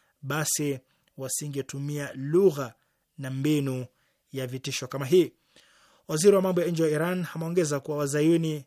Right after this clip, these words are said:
leo hii wanakabiliwa na migogoro ya matabaka kadhaa ndani ya ardhi zinazokaliwa kwa mabavu. Amir Abdullahian aidha amebainisha kuwa waziri mkuu wa utawala bandia na ghasibu wa,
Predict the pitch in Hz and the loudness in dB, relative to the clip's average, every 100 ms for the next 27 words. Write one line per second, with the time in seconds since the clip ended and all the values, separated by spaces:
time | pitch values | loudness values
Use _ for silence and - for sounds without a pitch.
0 | _ 139 147 139 175 180 156 _ _ _ | _ -4 -2 0 2 2 0 _ _ _
1 | 135 139 139 139 147 160 160 151 147 135 | -10 -8 -6 -6 0 4 4 4 0 -6
2 | - 143 139 147 143 156 160 185 165 123 | -14 -12 -10 -8 -4 -2 2 4 2 0
3 | 127 135 139 - 147 147 143 143 139 160 | -8 -14 -12 -8 -6 -6 -8 -6 0 0
4 | 151 _ _ _ - 135 135 147 147 139 | -2 _ _ _ -10 -6 -4 -4 -4 -8
5 | - 165 151 139 123 _ _ _ - 127 | -4 -4 -2 -4 -6 _ _ _ -12 -6
6 | 143 147 131 127 131 139 123 139 143 170 | -6 -6 -6 -8 -6 -6 -6 -8 -2 0
7 | 170 131 _ _ _ _ _ - 143 135 | -2 -4 _ _ _ _ _ -12 -6 -2
8 | 160 175 165 151 151 151 151 139 165 185 | 0 -2 -4 -8 -8 -6 -4 -2 -2 -2
9 | 180 - _ _ _ _ 131 139 147 156 | -4 -8 _ _ _ _ -12 -8 -4 -4
10 | 147 151 180 - 139 - 139 143 147 147 | -2 -2 -2 -4 -8 -8 -6 -4 -4 -4
11 | 143 151 143 147 143 139 147 151 139 135 | -4 -6 -4 -4 -4 -4 -2 -4 -4 -10
12 | 143 135 - 151 139 135 123 | -8 -8 -6 -4 -4 -4 -6